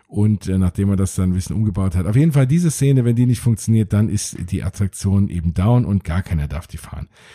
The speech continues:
Jetzt haben sich immer alle gefragt, wie ist denn das bei Galaxy's Edge mit den verschiedenen Sachen, die nicht funktionieren? Und nach und nach wissen wir jetzt,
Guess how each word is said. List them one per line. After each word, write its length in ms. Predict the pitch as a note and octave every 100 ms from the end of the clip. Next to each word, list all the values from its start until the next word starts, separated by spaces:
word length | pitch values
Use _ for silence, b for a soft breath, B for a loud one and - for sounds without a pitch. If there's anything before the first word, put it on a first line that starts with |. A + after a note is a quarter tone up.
| B
Jetzt 220 | - G#2+ C3
haben 120 | F3
sich 100 | D3+
immer 180 | D3+ -
alle 140 | C3+
gefragt, 440 | A#2 - A#2+ G#2+
wie 160 | A#2 A2+
ist 180 | C3 -
denn 100 | B2
das 260 | A#2 -
bei 160 | - F#2+
Galaxy's 480 | E2+ F#2 F#2 F#2 F2
Edge 200 | F#2+ -
mit 80 | D#2+
den 100 | D2
verschiedenen 440 | - - E2+ D#2
Sachen, 200 | D#2+ E2+
die 80 | F2+
nicht 100 | F#2+
funktionieren? 580 | - G#2+ - A#2 D3+ F#3 B B B _
Und 300 | B2+ C3+ -
nach 360 | G#2+ A#2 C#3 D3
und 140 | C3+
nach 300 | B2 B2+ G#2+ -
wissen 380 | A2+ B2+ C3
wir 100 | A#2+
jetzt, 360 | A2+ A#2 -